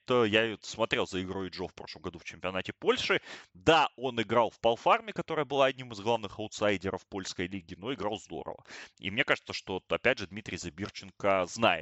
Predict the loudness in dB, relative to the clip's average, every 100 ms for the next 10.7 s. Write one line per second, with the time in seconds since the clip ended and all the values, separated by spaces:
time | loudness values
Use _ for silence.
0 | -4 -10 -8 -10 -8 -8 -4 -2 0 2
1 | 2 2 -2 0 0 0 0 0 0 -4
2 | -10 -12 -16 -12 -12 -12 -12 -14 -8 -6
3 | -6 -8 -2 0 0 -2 -4 0 0 -2
4 | -8 -20 -20 _ -20 -20 _ -4 0 0
5 | 0 0 2 0 -2 -6 -6 -10 -10 -10
6 | -4 -4 -4 -4 -4 -2 -4 -2 -2 -4
7 | -16 -18 _ -6 -4 -4 -2 2 2 2
8 | _ -20 -16 -14 -10 -10 -10 -12 -12 4
9 | 4 4 2 2 2 2 0 0 -6 -10
10 | -10 -14 0 0 2 2 2